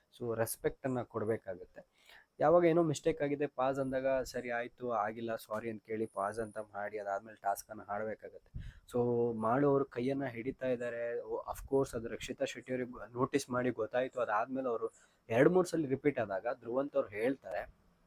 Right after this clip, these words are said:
So ಇವ್ರು ಅದಕ್ಕೆ ತೀರಾ ವಿಚಿತ್ರವಾಗಿ ವರ್ತನೆಯನ್ನ ಮಾಡಿದಾಗ ಕಿರ್ಚಾಡ್ಕೊಂಡು, ಕೂಗಾಡ್ಕೊಂಡು, ಕೋಲೆಲ್ಲ,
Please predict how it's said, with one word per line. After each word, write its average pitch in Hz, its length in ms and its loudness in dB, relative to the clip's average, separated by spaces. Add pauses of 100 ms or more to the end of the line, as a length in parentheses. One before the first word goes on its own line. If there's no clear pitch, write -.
(580)
So 143 160 6
ಇವ್ರು 143 460 4
ಅದಕ್ಕೆ 135 500 -2 (140)
ತೀರಾ 196 180 8
ವಿಚಿತ್ರವಾಗಿ 170 720 -2
ವರ್ತನೆಯನ್ನ 131 560 -2
ಮಾಡಿದಾಗ 101 440 -12 (500)
ಕಿರ್ಚಾಡ್ಕೊಂಡು, 120 540 -4
ಕೂಗಾಡ್ಕೊಂಡು, 117 580 0
ಕೋಲೆಲ್ಲ, 120 440 4